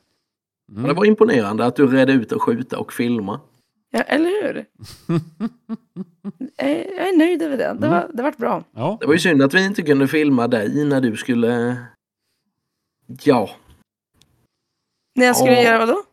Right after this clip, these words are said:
Speaker 2: Ja, men när du skulle jaga ikapp din hare.
Speaker 3: Jo, men det finns också en film.
Speaker 1: Jag filmar alltihopa.
Speaker 2: Finns det?
Speaker 1: Ja.
Speaker 3: Jajamän.
Speaker 1: Ja.
Speaker 3: Så mitt, mitt första skott på min hare, eh, såg ut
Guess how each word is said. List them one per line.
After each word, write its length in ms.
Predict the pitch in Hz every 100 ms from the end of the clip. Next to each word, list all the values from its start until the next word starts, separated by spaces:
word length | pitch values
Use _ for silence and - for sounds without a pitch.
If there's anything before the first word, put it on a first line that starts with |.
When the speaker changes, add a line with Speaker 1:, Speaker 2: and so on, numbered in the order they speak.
| _ _
Speaker 2:
Ja, 400 | 151 143 151 165
men 180 | 170 165
när 120 | 160
du 140 | 156
skulle 380 | 143 147 131 131
jaga 560 | 131 135 127 123 123 123
ikapp 480 | 123 113 104 - -
din 200 | 160 127
hare. 460 | 135 123 104 104 - _ _ _ _ _ _ -
Speaker 3:
Jo, 120 | 226
men 120 | 220
det 180 | 202 403
finns 160 | 294 233
också 220 | 208 349
en 60 |
film. 240 | - 392 185
Speaker 1:
Jag 160 | -
filmar 280 | - 156 127
alltihopa. 420 | 98 - 87 - 107 _ _ _ _ _ _ _ _
Speaker 2:
Finns 240 | - - -
det? 140 | 220 - _ _ _
Speaker 1:
Ja. 360 | - - - -
Speaker 3:
Jajamän. 560 | 190 175 190 311 247 - -
Speaker 1:
Ja. 80 |
Speaker 3:
Så 140 | - 240
mitt, 260 | 247 -
mitt 240 | - 240 -
första 320 | 247 - 226
skott 340 | - 247 -
på 100 | -
min 180 | 226 233
hare, 360 | 226 196 180 180
eh, 420 | - - 185 170 170 _ _ _ _ _ _ -
såg 260 | 233 214 - _
ut 360 | 349 330 -